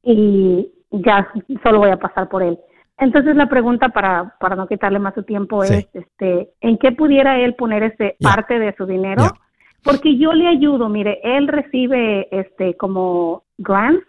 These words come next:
Speaker 1: del, de,
Speaker 2: Sí, de
Speaker 1: para
Speaker 2: la
Speaker 1: la
Speaker 2: universidad,
Speaker 1: escuela.
Speaker 2: la escuela, sí, grants.
Speaker 1: Sí, ajá, y entonces yo le ayudo a él como si necesita algún libro, o sea, igual, porque yo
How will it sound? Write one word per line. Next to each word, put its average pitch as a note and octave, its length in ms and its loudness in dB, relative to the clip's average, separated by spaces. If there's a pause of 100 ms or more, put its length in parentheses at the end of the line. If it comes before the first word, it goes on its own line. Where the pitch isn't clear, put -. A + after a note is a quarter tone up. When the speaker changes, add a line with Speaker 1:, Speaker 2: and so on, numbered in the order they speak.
Speaker 1:
del, F#3 320 -4
de, E3+ 300 -2
Speaker 2:
Sí, D#3 140 4 (100)
de - 60 -16 (160)
Speaker 1:
para B2+ 120 0
Speaker 2:
la B2+ 60 4
Speaker 1:
la C3+ 60 4
Speaker 2:
universidad, A#2+ 320 2
Speaker 1:
escuela. D#4 180 0
Speaker 2:
la B2 60 0
escuela, G#2 360 -2
sí, - 220 -4
grants. - 460 -4 (260)
Speaker 1:
Sí, B3 320 4
ajá, G#3+ 420 0
y B3+ 200 2
entonces C4+ 500 -2
yo B3 140 2
le C4 100 4
ayudo B3 340 2
a A#3+ 100 0
él A3+ 220 0
como G3+ 300 -4
si G#3 100 -4
necesita G3 380 -4
algún F3+ 260 -2
libro, C4 560 2
o G#3 100 -4
sea, G#3+ 180 0
igual, C#4+ 460 4
porque A#3+ 260 -4
yo C#4+ 100 0